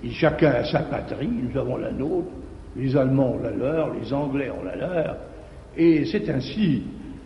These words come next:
J'ai parlé de la coopération des États. Alors ça, oui, j'en ai parlé, et je crois que c'est indispensable.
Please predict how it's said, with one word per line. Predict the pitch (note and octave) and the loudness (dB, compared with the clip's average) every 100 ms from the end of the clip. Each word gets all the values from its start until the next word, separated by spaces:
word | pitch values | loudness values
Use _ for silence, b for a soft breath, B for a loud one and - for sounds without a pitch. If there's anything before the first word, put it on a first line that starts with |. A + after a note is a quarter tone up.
| - | -14
J'ai | E3 G3+ | -6 -2
parlé | F3+ F3 E3 G#3 A3+ | 0 0 -2 -2 -2
de | D#3+ | -2
la | D#3+ | -2
coopération | D#3+ - C#4+ A#3+ G3+ G3+ G3 C#4+ | -2 0 2 2 0 -4 -4 -4
des | B3 F#3 D3 G#3+ | 0 2 2 2
États. | - - G#2+ - - - - - - A#2 | 2 0 -2 -2 -12 -16 -18 -18 -16 -8
Alors | B2 - | -6 -6
ça, | - - | -10 -2
oui, | D#4+ - D#4+ - A#3 | 0 0 -6 -10 -8
j'en | A3 | -6
ai | C#3+ | -6
parlé, | - - G3 C4 - - - - - | -10 -12 -8 -8 -8 -16 -18 -14 -8
et | A#2 | -6
je | A#2 | -6
crois | - G3 - | -6 -10 -8
que | |
c'est | C3+ D3+ D#3 | -8 -6 -4
indispensable. | C3+ - G#3 - F#3 - B3+ B3+ G3 | -4 -4 -6 -6 -6 -2 -2 -2 -4